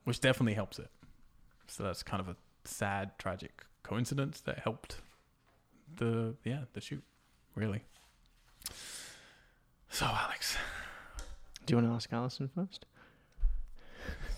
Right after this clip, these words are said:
Speaker 1: Alison,
Speaker 2: <laughs>
Speaker 1: at the end of the podcast, we like to ask people, uh, if they would recommend this movie. As a new person to Nightmare on Elm Street, I can't even imagine what it's like coming in on this one first. Like,
Speaker 2: Yeah,
Speaker 1: it
Speaker 2: that's
Speaker 1: must
Speaker 2: crazy.
Speaker 1: be so weird.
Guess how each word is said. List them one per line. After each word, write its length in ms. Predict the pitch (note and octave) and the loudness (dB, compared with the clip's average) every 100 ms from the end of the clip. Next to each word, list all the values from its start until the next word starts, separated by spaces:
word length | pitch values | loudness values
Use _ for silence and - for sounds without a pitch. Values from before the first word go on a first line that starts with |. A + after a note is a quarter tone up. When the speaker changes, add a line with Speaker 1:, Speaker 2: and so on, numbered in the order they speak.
| - - - - - - | -6 -14 -14 -14 -6 6
Speaker 1:
Alison, 520 | F#3 G3+ F3 B2+ G#2 - | 10 12 10 6 4 -2
Speaker 2:
<laughs> 120 | - F#3 F3+ - - - - - D3 - | 10 12 12 12 -4 -6 -6 -10 0 8
Speaker 1:
at 120 | E3 | 10
the 100 | F#3 | 12
end 140 | G#3+ | 12
of 60 | G#3 | 12
the 60 | F3 | 12
podcast, 640 | G3 F#3+ F#3 D3 A#2 - | 12 12 12 12 12 10
we 80 | C3 | 10
like 200 | C3+ C#3 | 12 10
to 380 | - C#3 C3 B2+ | 8 8 8 6
ask 240 | C#3 C#3 - | 6 6 6
people, 540 | B2 - A2+ A2 - - | 6 8 8 6 2 0
uh, 280 | A#2 A2 A2 | 4 6 4
if 140 | B2 | 2
they 120 | - A#2 | 4 4
would 200 | A#2 A2 | 4 4
recommend 640 | A#2 - G#2+ - - - - - - - - - - - | 2 2 0 -2 -6 -8 -8 -12 -14 -18 -20 -20 -20 -4
this 200 | A2 - | -2 2
movie. 380 | G#2+ G2 G#2 - - - - - - - - | 2 2 -2 -6 -8 -6 -6 -10 -18 -20 2
As 180 | D3 C3+ | 6 10
a 40 | C#3 | 12
new 220 | D3+ G#3 | 12 12
person 360 | G#3 G3+ E3 | 12 10 8
to 100 | C3+ | 4
Nightmare 240 | C3+ C#3 B2 | 4 2 2
on 60 | A#2+ | 0
Elm 120 | C3 | -2
Street, 160 | - | 0
I 120 | - E3 | 2 8
can't 200 | F#3+ D3 | 8 8
even 160 | B2+ | 6
imagine 340 | B2 B2 A#2+ A2 | 6 6 4 0
what 100 | G2 | -4
it's 140 | G#2 | 0
like 200 | A2 G2+ | 2 2
coming 240 | A2+ G#2 G#2+ | 2 2 0
in 80 | |
on 100 | G2 | -2
this 160 | F2+ F#2 | -4 -4
one 140 | F#2 F#2+ | -4 -2
first. 360 | G2+ G2 - | 0 0 0
Like, 100 | G2+ | 4
Speaker 2:
Yeah, 140 | D3 C#3 | 6 8
Speaker 1:
it 20 | |
Speaker 2:
that's 80 | A#2+ | 6
Speaker 1:
must 180 | A#2 | 4
Speaker 2:
crazy. 320 | - D3+ C#3+ A#2+ | 2 2 2 2
Speaker 1:
be 60 | |
so 280 | A#2 C3 B2 | 6 8 8
weird. 420 | A2+ A2 G#2+ A2 | 6 2 2 -2